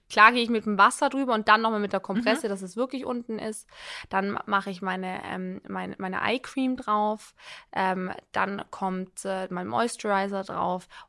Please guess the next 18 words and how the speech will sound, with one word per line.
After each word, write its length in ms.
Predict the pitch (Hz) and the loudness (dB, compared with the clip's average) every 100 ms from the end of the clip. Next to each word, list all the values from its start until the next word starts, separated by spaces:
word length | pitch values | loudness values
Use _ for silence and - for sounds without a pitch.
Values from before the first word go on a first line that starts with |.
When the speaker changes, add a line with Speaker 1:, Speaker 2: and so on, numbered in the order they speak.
| - | -10
Speaker 1:
und 60 | |
dann, 300 | - - 190 - _ _ | -8 -6 -8 -12 _ _
und 140 | 196 | -8
dann 160 | - 185 | -6 -6
die 80 | 175 | -8
Foundation. 760 | - 180 - 180 175 - 175 - _ - | -8 -8 -6 -8 -8 -8 -10 -12 _ -16
Die 40 | |
Foundation, 480 | 175 202 202 214 240 - | -6 -4 -2 -6 -6 -2
also 160 | 202 | -2
nicht 240 | 208 226 - | 0 -4 0
Foundation, 400 | 208 196 202 208 | 2 2 0 -2
sorry, 280 | 208 202 196 | 0 2 2
der, 360 | 190 180 180 - | 2 4 2 0
ähm, 420 | 180 175 175 180 - _ _ _ _ _ _ _ | -2 -2 -4 -8 -12 _ _ _ _ _ _ _
bin 80 | 202 | -6
ich 60 | |
jetzt 160 | 196 - | -6 -8
bekloppt? 460 | - 214 240 - | -6 -4 -4 -8